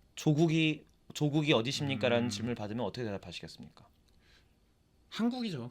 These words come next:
Speaker 2: 그래도. 조국,
Speaker 1: 저도
Speaker 2: 음,
Speaker 1: 한국이라고 얘기할 것 같아요.
Speaker 2: 조국이라고
Speaker 1: 조국이라고 얘기하면
Speaker 2: 한국이라고
Speaker 1: 한국이라고
Speaker 2: 하죠.
Speaker 1: 얘기할 것 같아요. 그러니까 저는 지금 캐나다인으로서의 그 국적 취득을 했지만, 좀 됐지만 항상 who, like, "Where are you from?" 뭐, 그러니까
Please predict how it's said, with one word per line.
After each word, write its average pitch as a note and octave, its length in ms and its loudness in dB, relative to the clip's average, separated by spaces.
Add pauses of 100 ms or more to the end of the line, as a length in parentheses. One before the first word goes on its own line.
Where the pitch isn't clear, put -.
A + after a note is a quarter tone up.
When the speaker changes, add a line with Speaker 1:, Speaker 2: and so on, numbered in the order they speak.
Speaker 2:
그래도. G2 380 -16
조국, A2+ 160 -6
Speaker 1:
저도 D3 560 8
Speaker 2:
음, B2+ 80 2
Speaker 1:
한국이라고 F3+ 320 6
얘기할 A#2 160 2
것 B2+ 40 -2
같아요. B2+ 60 0
Speaker 2:
조국이라고 D3 320 0
Speaker 1:
조국이라고 D#3 380 6
얘기하면 A#2+ 240 4
Speaker 2:
한국이라고 - 20 6
Speaker 1:
한국이라고 E3 300 4
Speaker 2:
하죠. A2 40 2
Speaker 1:
얘기할 G#2+ 200 0
것 G2+ 180 -6
같아요. G2 160 -12
그러니까 A#2 280 2 (760)
저는 F#3 580 8 (320)
지금 D#3+ 240 4
캐나다인으로서의 F3+ 1600 10
그 A2 640 0
국적 E3 320 0
취득을 D#3+ 300 2
했지만, C#3 480 0 (340)
좀 G3 160 4
됐지만 B2+ 560 -2 (1080)
항상 B3 460 8 (180)
who, G#3 220 2
like, B2+ 340 4
"Where D3+ 220 8
are F#3+ 80 10
you F#3 80 6
from?" F3+ 480 6
뭐, A2+ 220 0
그러니까 C3 200 -2